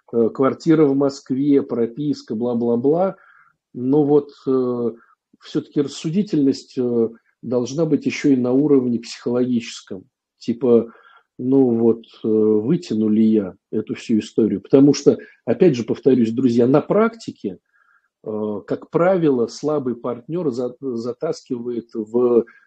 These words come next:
водоворот, э, более сильного. Очень редко, я, я даже щас сам говорю, а сам, знаете, начинаю, ну, как бы кейсы вспоминать, и мне не вспомнить что-то, чтобы сильный партнёр, знаете, там десять лет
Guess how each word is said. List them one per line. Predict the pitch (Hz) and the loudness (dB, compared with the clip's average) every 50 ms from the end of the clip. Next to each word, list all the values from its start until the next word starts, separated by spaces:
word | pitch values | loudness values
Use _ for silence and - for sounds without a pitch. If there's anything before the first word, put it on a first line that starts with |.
| _ - | _ -2
водоворот, | 113 104 107 107 131 120 113 127 127 135 160 185 190 185 - _ _ _ _ _ _ _ _ _ | 2 2 4 4 4 4 6 4 4 4 2 0 -2 -4 -8 _ _ _ _ _ _ _ _ _
э, | 117 110 107 107 107 104 104 | -8 -6 -6 -4 -6 -6 -6
более | 104 117 139 143 135 127 117 | -4 -2 0 0 0 -2 -2
сильного. | 117 - - 123 113 104 95 95 92 87 85 82 _ _ _ _ _ _ _ _ _ _ _ _ _ _ _ _ | -6 -6 -6 -4 -4 -4 -4 -8 -12 -14 -16 -20 _ _ _ _ _ _ _ _ _ _ _ _ _ _ _ _
Очень | - 160 156 - - 139 139 143 | 0 0 0 0 2 2 4 4
редко, | 156 147 139 - - - | 4 2 0 -2 -6 -2
я, | 127 131 131 117 - _ | 0 0 0 -2 -4 _
я | 147 131 131 139 | -4 0 0 2
даже | 131 139 135 135 | 2 2 -2 0
щас | - 151 135 - - | -2 -4 -4 -4 -8
сам | - 135 135 135 | -6 -6 -4 -2
говорю, | 139 151 165 185 220 247 254 233 - - - _ _ _ | -2 0 0 2 2 0 -2 -4 -10 -20 -20 _ _ _
а | - 107 | -16 -8
сам, | - - 185 170 131 | -4 -2 -2 0 0
знаете, | 143 165 170 - - 139 | 0 0 0 0 -2 -6
начинаю, | 127 113 - - 135 143 143 139 135 | -6 -6 -6 -4 -2 0 2 2 2
ну, | 135 131 | 2 0
как | - 135 120 117 | 0 -2 -4 -2
бы | 123 123 110 - - _ _ _ | -2 -2 -4 -4 -12 _ _ _
кейсы | _ - 143 131 117 - - 113 | _ 2 2 2 2 0 -8 -12
вспоминать, | - - - - 120 123 127 139 170 202 208 - - _ _ _ _ _ _ _ | -12 -10 -8 -4 -4 -2 0 0 0 0 -2 -4 -12 _ _ _ _ _ _ _
и | - 113 | -4 2
мне | 123 135 156 | 2 4 4
не | 170 165 | 4 2
вспомнить | - - - 147 117 101 95 95 - | 0 2 2 2 2 2 -4 -10 -12
что-то, | - - 101 - _ - 107 - _ _ _ _ _ _ _ | -10 -10 -10 -10 _ -16 -18 -18 _ _ _ _ _ _ _
чтобы | _ - - - 135 127 120 123 113 | _ -20 -4 0 0 2 2 2 0
сильный | - - - 160 139 123 120 117 | 0 0 2 2 4 4 2 0
партнёр, | 117 - 120 113 113 - - _ _ _ 147 147 165 185 208 220 226 220 - - _ | 2 2 2 2 2 -2 -10 _ _ _ 2 4 4 6 4 4 2 0 -6 -18 _
знаете, | - 101 110 131 143 139 120 - - 110 - | -14 -8 -4 -2 -2 -2 -2 -4 -10 -14 -8
там | - 123 113 110 101 | -6 -4 -4 -4 -4
десять | 107 127 151 147 - 120 110 - | 0 0 0 0 0 -4 -6 -4
лет | 139 135 156 175 180 180 | -2 0 2 2 2 0